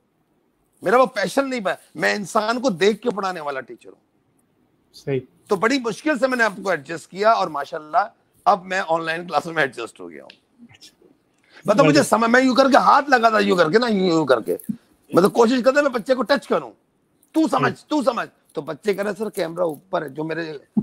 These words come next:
Speaker 1: official staff होते थे, "सर camera ये नीचे नहीं है, camera ऊपर है।" तो आप कैमरे की तरफ जब उंगली करेंगे ना ऐसे, तो बच्चा समझेगा। आप उसको कर रहे हैं तो किसी को समझ में नहीं है आप किसको इशारा कर रहे हैं।
Speaker 2: सही।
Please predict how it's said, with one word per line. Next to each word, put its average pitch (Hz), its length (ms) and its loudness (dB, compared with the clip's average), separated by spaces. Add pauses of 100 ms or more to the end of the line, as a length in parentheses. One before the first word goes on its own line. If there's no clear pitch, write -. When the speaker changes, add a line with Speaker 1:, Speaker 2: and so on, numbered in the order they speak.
(220)
Speaker 1:
official 165 340 0
staff 165 280 2
होते 160 260 -8
थे, 220 60 -10 (200)
"सर 190 100 -2
camera 165 320 -6
ये 175 220 -6
नीचे 160 300 -10
नहीं 180 160 -10
है, 185 80 -8
camera 147 360 -6
ऊपर 131 340 -6
है।" 98 120 -14 (560)
तो 131 60 0
आप 147 160 2
कैमरे 170 320 0
की 190 100 -6
तरफ 190 160 0
जब 185 100 -2
उंगली 185 260 -4
करेंगे 220 280 -2
ना 214 100 -2
ऐसे, 156 480 -6 (160)
तो 185 140 0
बच्चा 165 280 -4
समझेगा। 135 480 -6 (160)
आप 160 200 2
उसको 226 280 -2
कर 208 180 -6
रहे 220 160 -4
हैं 262 160 -10 (220)
तो 208 80 -2
किसी 196 240 -10
को 254 100 0
समझ 220 240 -4
में 226 120 -6
नहीं 233 100 -8
है 262 60 2
आप 240 100 0
किसको 226 240 -8
इशारा 151 300 -2
कर 113 120 -10
रहे 98 160 -16
हैं। - 80 -20 (600)
Speaker 2:
सही। 139 300 -2